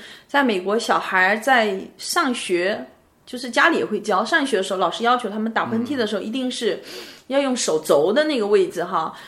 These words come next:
Speaker 1: 把自己的那个，就是嘴巴鼻子打喷嚏的时候稍微捂一捂，也不要用手掌嘛，因为你手掌还会接触很多东西，就是那个地方把自己的口鼻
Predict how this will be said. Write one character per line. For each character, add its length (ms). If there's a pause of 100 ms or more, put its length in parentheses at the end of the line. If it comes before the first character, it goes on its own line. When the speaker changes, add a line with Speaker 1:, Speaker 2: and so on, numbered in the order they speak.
(160)
Speaker 1:
把 160
自 140
己 120
的 160 (200)
那 200
个， 400 (640)
就 160
是 280
嘴 220
巴 200
鼻 160
子 80
打 140
喷 200
嚏 100
的 80
时 120
候 40
稍 220
微 100
捂 200
一 100
捂， 180
也 120
不 120
要 120
用 160
手 200
掌 280
嘛， 80
因 100
为 80
你 100
手 240
掌 160
还 120
会 100
接 140
触 100
很 180
多 120
东 200
西， 280 (500)
就 140
是 160
那 140
个 80
地 120
方 380
把 260
自 160
己 100
的 140
口 260
鼻 480